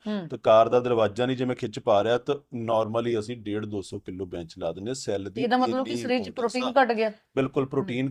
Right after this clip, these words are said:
Speaker 2: ਘਟ ਗਿਆ।
Speaker 1: ਹੂੰ।
Speaker 2: ਪ੍ਰੋਟੀਨ ਘਟਣ ਤੋਂ ਪਹਿਲਾਂ ਸੈੱਲ ਘਟ ਗਏ। ਸੈੱਲ ਜਿਹੜੇ ਆ, ਉਹ ਘਟਦੇ ਵੱਧਦੇ ਰਹਿੰਦੇ ਆ, ਫਲਕਚੁਏਸ਼ਨ ਹੁੰਦੀ ਰਹਿੰਦੀ ਆ।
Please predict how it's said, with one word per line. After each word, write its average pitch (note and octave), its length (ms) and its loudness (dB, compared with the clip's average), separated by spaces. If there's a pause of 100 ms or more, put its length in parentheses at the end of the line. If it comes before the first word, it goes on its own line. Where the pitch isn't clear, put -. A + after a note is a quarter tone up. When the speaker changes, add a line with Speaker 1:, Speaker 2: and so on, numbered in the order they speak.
Speaker 2:
ਘਟ D3 100 8
ਗਿਆ। C#3+ 180 4
Speaker 1:
ਹੂੰ। D3+ 60 -2
Speaker 2:
ਪ੍ਰੋਟੀਨ D3 440 -2 (120)
ਘਟਣ C3 180 0
ਤੋਂ C#3 120 -2
ਪਹਿਲਾਂ C#3 400 0 (320)
ਸੈੱਲ D3 580 6 (140)
ਘਟ D#3 100 6
ਗਏ। G#2+ 200 2
ਸੈੱਲ D#3 600 4
ਜਿਹੜੇ D#3+ 300 6
ਆ, E3 100 12
ਉਹ F#3 220 2 (120)
ਘਟਦੇ C#3 260 4
ਵੱਧਦੇ A2+ 320 4
ਰਹਿੰਦੇ G2 260 -4
ਆ, G2 40 2
ਫਲਕਚੁਏਸ਼ਨ C3+ 560 -2
ਹੁੰਦੀ G#2+ 320 -2
ਰਹਿੰਦੀ F#2+ 300 -6
ਆ। F2+ 120 -4